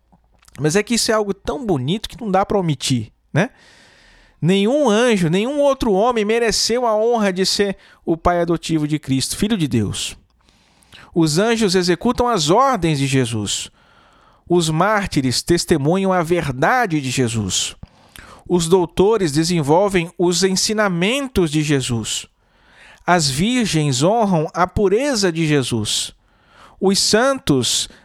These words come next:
desenvolvem na sua alma as virtudes de Jesus.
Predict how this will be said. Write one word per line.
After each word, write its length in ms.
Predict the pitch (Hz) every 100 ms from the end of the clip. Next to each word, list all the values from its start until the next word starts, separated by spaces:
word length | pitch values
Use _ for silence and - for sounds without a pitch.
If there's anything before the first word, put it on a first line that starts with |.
| -
desenvolvem 920 | 160 196 220 190 151 185 214 220 214
na 120 | 202
sua 480 | 175 - 269 269 220
alma 340 | 190 233 214 180
as 280 | 180 185
virtudes 800 | 190 214 - - 262 311 214 185
de 100 | 160
Jesus. 720 | 160 151 131 123 107 - -